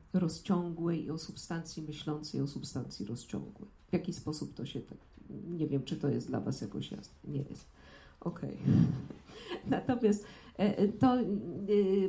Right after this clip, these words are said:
w każdym razie, m, e, taki sposób rozumienia podmiotowości jak u Kartezjusza i taki sposób rozumienia Boga jak u Kartezjusza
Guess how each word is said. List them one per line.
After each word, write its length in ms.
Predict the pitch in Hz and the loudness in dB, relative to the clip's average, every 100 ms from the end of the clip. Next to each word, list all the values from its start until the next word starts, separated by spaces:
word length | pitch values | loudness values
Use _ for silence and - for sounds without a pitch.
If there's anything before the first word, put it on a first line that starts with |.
| - | 4
w 20 | |
każdym 340 | 277 269 269 | 4 4 4
razie, 480 | 254 247 262 247 220 | 2 2 2 2 2
m, 180 | 226 233 | 2 2
e, 760 | 220 220 214 214 214 214 - - | 4 6 6 6 4 2 -10 2
taki 380 | 269 277 - 156 | 4 6 2 -4
sposób 460 | - 143 160 - | -2 -4 -4 -4
rozumienia 540 | - 156 160 151 147 143 | -4 -2 -4 -4 -2 -2
podmiotowości 880 | 143 147 139 139 139 - - - 151 | 0 0 0 0 0 -2 -6 -4 -4
jak 160 | 143 | -4
u 60 | 139 | -4
Kartezjusza 720 | - 131 131 - - - - | -6 -6 -6 -6 -8 -8 -6
i 60 | |
taki 280 | - 208 311 | -2 -2 -4
sposób 360 | 302 277 - - | -2 -4 -4 -4
rozumienia 520 | 220 208 202 214 202 | -2 0 0 2 2
Boga 280 | - 180 139 | 2 0 0
jak 160 | - | -4
u 40 | - | -8
Kartezjusza 760 | - 101 - 117 - - - | -10 -8 -8 -8 -10 -12 -10